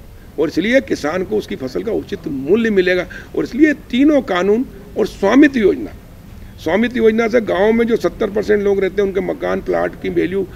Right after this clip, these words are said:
एक एक गांव पाँच पाँच सौ करोड़ के हैं, और हरियाणा, पंजाब में तो एक एक हज़ार करोड़ से ऊपर के गांव हैं। लेकिन एक रुपये की न जमानत हो सकती, न loan मिल सकता, न लिमिट मिल सकती थी, अब वो मिलेगी। तो गाँव के लोग भी अब व्यापार, व्यवसाय, उद्योगपति बनेंगे।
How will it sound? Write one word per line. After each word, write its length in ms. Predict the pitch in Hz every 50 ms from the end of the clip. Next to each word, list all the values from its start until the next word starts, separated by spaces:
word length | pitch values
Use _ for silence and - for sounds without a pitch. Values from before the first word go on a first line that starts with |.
| - - -
एक 200 | 165 180 - 233
एक 100 | 233 202
गांव 260 | 180 190 202 208 208
पाँच 220 | 196 - 175 175
पाँच 200 | 160 - 190 185
सौ 140 | - - 190
करोड़ 220 | 175 180 180 175
के 120 | 175 - 175
हैं, 80 | 175
और 140 | 170 170 170
हरियाणा, 320 | 127 131 143 170 180 190 185
पंजाब 320 | 180 190 180 175 190 190
में 100 | 190 208
तो 80 | 208 202
एक 140 | 175 160 -
एक 100 | 185 175
हज़ार 260 | - 139 156 165 165
करोड़ 180 | - 175 175 160
से 120 | - 180
ऊपर 260 | 175 160 143 170 160
के 120 | 147 160 147
गांव 160 | 139 135 131
हैं। 120 | 113 - - - - - - -
लेकिन 240 | 143 156 156 190 170 156
एक 180 | 156 190 196 165
रुपये 260 | 170 160 - 180 180
की 100 | 160 175
न 80 | 165 160
जमानत 400 | 139 139 131 139 160 180 170 156
हो 80 | 165
सकती, 300 | 156 165 175 151 - 180
न 180 | 175 170 143 139
loan 140 | 135 151 185
मिल 180 | 180 175 170
सकता, 280 | - - 160 - 180 180
न 60 | 165
लिमिट 340 | 151 139 135 143 165 175 175
मिल 140 | 180 185 175
सकती 280 | 175 - - - 180
थी, 120 | 185 226 220 - - - - - - -
अब 140 | 175 165 175
वो 60 | 180
मिलेगी। 480 | 165 156 156 175 190 190 196 214 202 - - - - - -
तो 80 | - 180
गाँव 360 | 151 - - 131 151 190 220
के 120 | 202 226 226
लोग 180 | 220 214 202
भी 100 | 196 214
अब 80 | 214 190
व्यापार, 420 | 175 185 160 156 - 185 185 185
व्यवसाय, 320 | 175 170 165 156 170 185 175
उद्योगपति 520 | 156 151 131 160 170 165 180 175 156 175
बनेंगे। 400 | 151 156 151 165 170 170 156 143